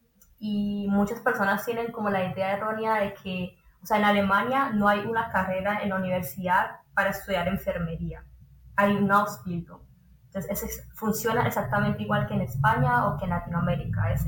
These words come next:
enfermería general. Entonces, con ese nuevo Ausbildung, los primeros dos años tú ves como, digamos, todo general, todo, todo, todo, y el tercer año tú puedes decir, "Me quiero especializar en pediatría".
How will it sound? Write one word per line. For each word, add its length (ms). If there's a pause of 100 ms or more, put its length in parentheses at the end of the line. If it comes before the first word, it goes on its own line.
enfermería 640
general. 480 (600)
Entonces, 360
con 140
ese 220
nuevo 280
Ausbildung, 720
los 240 (200)
primeros 320
dos 220
años 300 (140)
tú 140
ves 340
como, 560 (100)
digamos, 440
todo 280
general, 580
todo, 280
todo, 300
todo, 320
y 100
el 160
tercer 340
año 380 (360)
tú 160
puedes 300
decir, 480
"Me 140
quiero 320
especializar 1080
en 180
pediatría". 680